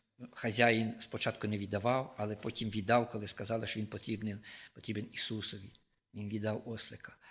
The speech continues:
Все, все, все до грамулечки, учні йшли за ним. Перед тим було, м, зцілення Лазаря.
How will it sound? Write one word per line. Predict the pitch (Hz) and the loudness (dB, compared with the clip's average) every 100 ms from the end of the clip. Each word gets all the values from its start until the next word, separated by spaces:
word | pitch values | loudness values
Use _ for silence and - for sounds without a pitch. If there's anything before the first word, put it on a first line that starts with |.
| - - - _ _ | -20 -20 -20 _ _
Все, | - - 151 170 | -2 4 4 4
все, | 165 - 147 | 4 2 2
все | - - 135 | 2 2 2
до | 117 | 0
грамулечки, | 117 123 143 127 - 104 | 2 0 0 -2 -2 -2
учні | 123 120 117 | -2 -2 0
йшли | - 117 | 0 -2
за | 104 107 | -2 0
ним. | 123 120 | 0 0
Перед | 110 107 107 | -2 -2 0
тим | 113 110 | -2 0
було, | 110 110 107 - - - _ - | 2 0 0 -8 -16 -18 _ -16
м, | - 110 - _ - - - _ _ _ _ _ _ | -12 -12 -14 _ -20 -20 -20 _ _ _ _ _ _
зцілення | - - 156 139 131 123 | 4 8 10 10 8 8
Лазаря. | 110 120 139 131 127 120 120 | 8 8 8 6 4 4 0